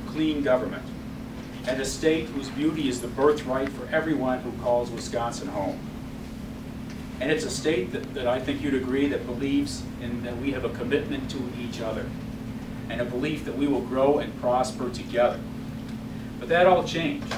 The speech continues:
when the forty-fifth governor of Wisconsin took his oath of office January third, two thousand eleven,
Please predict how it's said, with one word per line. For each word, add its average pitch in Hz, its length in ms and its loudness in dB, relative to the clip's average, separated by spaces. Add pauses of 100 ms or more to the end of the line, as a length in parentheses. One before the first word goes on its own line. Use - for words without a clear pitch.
(240)
when 120 140 -2
the - 60 -4
forty-fifth 147 680 2
governor 143 380 6
of 123 80 2
Wisconsin 139 560 2
took 139 180 -2
his 113 140 -2
oath 139 180 0
of 127 140 -2
office 131 480 2 (180)
January 135 600 6
third, 135 360 2
two 131 160 0
thousand 123 400 0
eleven, 107 420 0